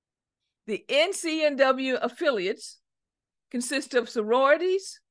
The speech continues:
faith-based organizations, and professional women's organizations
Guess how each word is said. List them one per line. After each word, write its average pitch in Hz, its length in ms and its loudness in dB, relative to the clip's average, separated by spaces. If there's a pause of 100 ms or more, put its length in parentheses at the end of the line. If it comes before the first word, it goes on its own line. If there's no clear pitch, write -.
(760)
faith-based 311 1000 0 (180)
organizations, 240 960 0 (220)
and - 160 -8
professional 311 720 0
women's 262 420 -2
organizations 208 960 -4